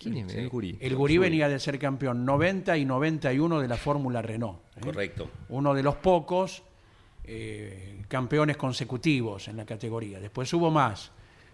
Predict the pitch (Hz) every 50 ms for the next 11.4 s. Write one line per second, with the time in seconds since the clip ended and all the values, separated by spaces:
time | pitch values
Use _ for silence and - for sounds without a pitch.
0 | - - - 127 127 123 127 127 127 123 113 - 143 127 147 143 143 - 170 180
1 | 180 175 170 - 180 175 175 170 170 160 156 180 180 180 190 190 240 254 196 170
2 | 147 139 139 135 131 127 135 147 165 196 214 214 - - - - - - - -
3 | - - _ _ - - - - - 131 135 131 131 127 123 123 120 - 151 156
4 | 160 151 139 - 139 123 - - 135 127 120 120 117 113 113 107 110 123 139 147
5 | 143 139 143 135 - 165 165 165 160 151 143 139 131 147 139 135 135 156 170 170
6 | 160 143 - - 127 123 120 117 120 131 131 - 135 131 139 143 127 113 - -
7 | 113 110 120 120 120 117 110 - 127 127 143 147 135 127 123 135 139 143 135 -
8 | - - - - - - - 113 113 117 113 - 131 123 117 - 131 123 - -
9 | 123 117 127 131 127 127 120 120 113 - - 104 107 104 98 - - 117 107 101
10 | 92 87 85 113 110 117 127 131 135 131 - 127 120 - - 123 123 120 123 127
11 | 120 110 101 - - 98 101 -